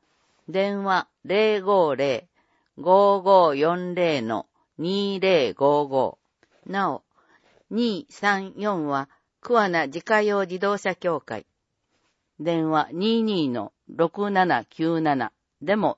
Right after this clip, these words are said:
手続きについてご相談いただけます。軽自動車税、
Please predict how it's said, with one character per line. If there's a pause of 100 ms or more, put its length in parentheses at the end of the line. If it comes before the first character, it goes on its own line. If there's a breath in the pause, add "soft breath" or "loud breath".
手
続
き
に
つ
い
て
ご
相
談
い
た
だ
け
ま
す。 (2250)
軽
自
動
車
税、